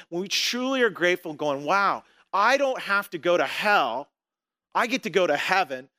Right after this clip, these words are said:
I think that's enough to go, "God, I love you, and I appreciate all that you've done in my life." But that is the love of God in you.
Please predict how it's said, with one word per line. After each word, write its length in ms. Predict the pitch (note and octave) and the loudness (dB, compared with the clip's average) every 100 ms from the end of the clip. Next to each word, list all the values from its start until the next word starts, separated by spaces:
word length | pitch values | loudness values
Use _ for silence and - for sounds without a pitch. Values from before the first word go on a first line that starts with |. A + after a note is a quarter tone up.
| _ _ | _ _
I 80 | E3+ | -12
think 200 | G3 C4+ | -8 -2
that's 220 | A3+ G#3 | -2 -2
enough 320 | E3+ D#3 F3 - | -4 -4 -4 -4
to 60 | |
go, 200 | D3+ C#3 | -2 -2
"God, 260 | B2 E3+ E3 | 0 -2 0
I 80 | D3+ | 0
love 300 | C3+ D#3 C#3 | 0 0 -2
you, 220 | A2+ G2+ _ _ | -12 -14 _ _
and 100 | E3 | -2
I 40 | E3+ | -2
appreciate 580 | - G#3+ - G3 E3 - - | -2 -2 2 2 0 -4 -6
all 180 | F3 G#3+ | 2 4
that 140 | G#3 G3+ | 2 0
you've 140 | F3+ | 0
done 220 | F3+ E3+ | 2 2
in 80 | D#3+ | -2
my 140 | C#3+ C#3 | -4 0
life." 580 | D3 D3 A2+ - - _ _ _ _ _ _ _ - | 0 0 -6 -16 -20 _ _ _ _ _ _ _ -8
But 160 | F#3+ F#3 | -8 -4
that 260 | G#3 A#3+ - - | 0 0 -2 -4
is 280 | A3+ C4+ G3+ | -2 0 2
the 80 | B3+ | 2
love 300 | G3+ G#3 G3+ | 2 0 -2
of 160 | D#3 | -6
God 400 | G3 F3 E3+ E3+ - | -4 0 0 -2 -6
in 200 | F3+ F#3+ | -6 -4
you. 220 | E3 B2+ | -4 -8